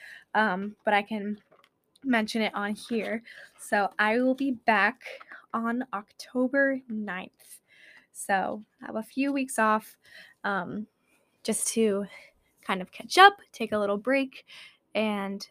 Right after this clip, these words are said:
and start fresh with a new mindset and, um, new episode ideas. But, so for the national day that it is, it is National Video Games Day,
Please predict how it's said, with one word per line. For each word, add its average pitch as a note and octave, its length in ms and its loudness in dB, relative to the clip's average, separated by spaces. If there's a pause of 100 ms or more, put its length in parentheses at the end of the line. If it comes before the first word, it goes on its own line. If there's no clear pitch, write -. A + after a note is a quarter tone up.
(180)
and G#3 140 -4
start A#3 280 -2
fresh G3+ 360 -2
with - 120 -16
a G#3 40 -2
new G#3+ 200 0
mindset A3+ 640 -4
and, G3+ 380 -6 (500)
um, G#3 380 -4 (160)
new A#3 160 4
episode B3+ 300 0
ideas. F#3+ 500 -2 (580)
But, G#3 260 8 (840)
so A3 340 6
for A3 600 2 (360)
the A#3+ 60 -4
national C#4+ 580 2
day A#3 380 4
that G3 140 0
it F#3 100 -2
is, A3 440 -2 (360)
it A#3+ 180 2
is A3 300 0
National A#3+ 640 2
Video G#3 400 -2
Games F#3+ 440 -6
Day, G3 460 4